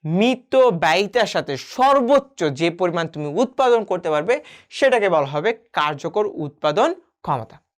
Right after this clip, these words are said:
এখন কথা হচ্ছে এই কার্যকর বা সর্বোচ্চ, এর মধ্যে আসলে ডিফারেন্সটা কি? এ-, এইটা নিয়ে হচ্ছে কনফিউজ। এটার জন্য হচ্ছে একটা মজার উদাহরণ তোমাদের বলি। ধরো বাংলাদেশের যে রাষ্ট্রপতি আছে, তার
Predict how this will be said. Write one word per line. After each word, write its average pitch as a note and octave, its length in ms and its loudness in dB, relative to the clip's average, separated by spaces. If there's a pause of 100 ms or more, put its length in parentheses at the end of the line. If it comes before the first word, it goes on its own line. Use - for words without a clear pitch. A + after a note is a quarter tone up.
(200)
এখন F#3 300 -4
কথা F#3+ 200 0
হচ্ছে F#3 200 0
এই F#3 120 2
কার্যকর E3+ 600 0
বা D#3 140 -4
সর্বোচ্চ, F#3+ 420 -4
এর F3 220 2
মধ্যে G#3 200 0
আসলে F#3+ 280 0
ডিফারেন্সটা F3+ 680 -2
কি? - 140 -12 (340)
এ-, - 60 0
এইটা G#3 420 4
নিয়ে F3+ 180 0
হচ্ছে D#3+ 400 0 (100)
কনফিউজ। B2+ 580 -8 (440)
এটার G3+ 240 2
জন্য B3 220 2
হচ্ছে A3+ 460 2 (180)
একটা - 180 -2
মজার E3+ 540 2
উদাহরণ D3 320 -4
তোমাদের A#2+ 340 -8
বলি। A2+ 320 -12 (960)
ধরো A3 500 2 (680)
বাংলাদেশের G#3 680 2
যে C#3+ 180 0
রাষ্ট্রপতি G3+ 760 0
আছে, F#3+ 380 -2 (380)
তার G#3 180 2